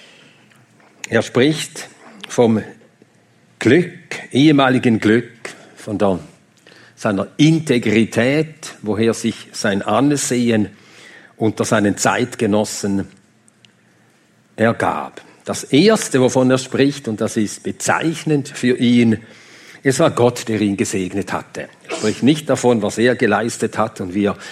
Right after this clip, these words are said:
sich seinen Reichtum eben durch Fleiß und so weiter erworben hat und damit auch das Ansehen der Leute. Nein.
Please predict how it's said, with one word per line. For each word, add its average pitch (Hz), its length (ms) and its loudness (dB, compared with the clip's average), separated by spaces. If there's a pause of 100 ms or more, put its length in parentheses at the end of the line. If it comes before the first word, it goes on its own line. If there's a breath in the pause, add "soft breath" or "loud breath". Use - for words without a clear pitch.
sich 101 200 -8
seinen 92 240 -6
Reichtum 110 600 -2
eben 101 300 -2
durch 90 160 -4
Fleiß 110 460 -2
und 113 140 0
so 98 140 -6
weiter 107 500 2 (360 loud breath)
erworben 107 560 2
hat 110 240 -2
und 98 120 -4
damit 104 360 0
auch 104 80 -2
das - 200 -4
Ansehen 110 400 0
der 101 120 0
Leute. 92 420 -2
Nein. 76 460 -8